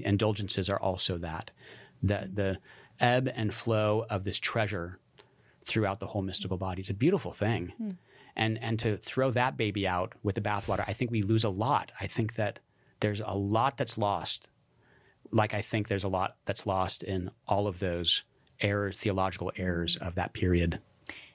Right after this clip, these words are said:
Speaker 2: And someone might say, "Well, Jesus can pay for the window. He's the richest, <laughs> you know, he has all the money in the world.
Speaker 1: That's
Speaker 2: He's all,
Speaker 1: right.
Speaker 2: he can, he can, you know, make that window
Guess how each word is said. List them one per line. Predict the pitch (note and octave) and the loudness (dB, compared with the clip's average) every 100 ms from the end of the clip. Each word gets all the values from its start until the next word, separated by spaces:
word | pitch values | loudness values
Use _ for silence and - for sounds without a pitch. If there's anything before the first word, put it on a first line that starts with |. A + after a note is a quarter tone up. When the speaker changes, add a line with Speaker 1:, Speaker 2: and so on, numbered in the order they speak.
| _ | _
Speaker 2:
And | A#3+ | 2
someone | A#3+ C#4 B3+ | 4 4 4
might | G3+ F#3+ | 2 0
say, | - F#3+ | 2 4
"Well, | F#3 G3 F#3+ F3+ - _ _ E3+ | 6 6 6 6 -2 _ _ 0
Jesus | F3+ A#3 F#3 E3+ - | 4 4 4 0 0
can | F3 | 0
pay | E3 D#3 | 2 0
for | D3+ | 0
the | - | 0
window. | D3+ - - - _ _ | 2 2 0 -4 _ _
He's | - F#3+ F3+ | 0 2 4
the | F3+ | 4
richest, | D#3+ F3 F3+ F3 - F3+ | 2 2 2 0 0 0
<laughs> | |
you | G3 | 4
know, | A#3 | 4
he | F#3 | 4
has | A#3+ - | 2 4
all | - | 4
the | A#3 | 6
money | A3 A3 A3 | 4 2 4
in | G#3+ | 4
the | |
world. | F#3+ G#3 F3 | 6 6 6
Speaker 1:
That's | F3+ F3 | 6 8
Speaker 2:
He's | |
all, | G3 | 6
Speaker 1:
right. | A2+ A2 - | 6 2 0
Speaker 2:
he | B3 | 2
can, | B3 A3+ G3 - | 4 4 2 0
he | A3 | 0
can, | G3+ F#3+ F#3+ - | 0 0 -2 -8
you | - G3+ | 0 2
know, | E3+ | 2
make | F#3 G3 G#3+ | 2 2 4
that | G#3 - | 4 4
window | G3 F#3 F#3 | 2 4 4